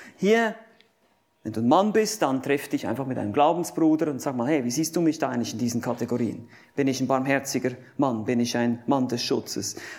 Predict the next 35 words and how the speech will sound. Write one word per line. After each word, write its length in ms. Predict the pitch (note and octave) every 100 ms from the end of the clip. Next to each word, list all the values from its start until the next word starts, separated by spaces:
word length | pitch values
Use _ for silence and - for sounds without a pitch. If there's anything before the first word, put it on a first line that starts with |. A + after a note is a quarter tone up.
| -
Oder 140 | B2
vielleicht 400 | B2+ A#2+ A#2 -
bin 120 | D#3
ich 220 | B2 - - -
ein 160 | C3+ C3+
Mann 180 | C#3+ C#3+
der 80 | C3
Versorgung? 580 | C3 D3 C3+ B2+ A2+
Bin 140 | F2 B2+
ich 120 | A#2+
fleißig? 680 | - C#3+ C#3 - - - - -
Bin 100 | -
ich 100 | C3+
ein 40 | B2
fleißiger 460 | C3+ D3+ - D3
Arbeiter 480 | G#2+ B2+ A#2 - -
oder 140 | A#2+ C#3+
nicht 280 | D#3+ D#3
so?“ 260 | - G2+ - -
Ja? 220 | A#2+ D3 - - - - - - - -
Oder 320 | G#3+ C4+ D4
auch 80 | C#4
hier 180 | C#4 D#4
ein 120 | C4
weiterer 420 | C4+ F4 D#4+ C#4
Tipp, 220 | A#3+ A3 - - -
wenn 240 | D3+ A3+ C#4+
ihr 100 | D4+
Kinder 400 | D4 D4+ F4+ D#4
erziehen 500 | B3+ G3 - G#3+ F#3
müsst, 440 | D#3 A#2+ - - - - _ _ _ _ - - -
wenn 180 | G#3
ihr 220 | C4 C#4 C4+
Jungs 640 | F#3+ A3 D#4+ D4+ F#3 - -
erzieht, 760 | G3+ G3+ - A#3 C#3 - -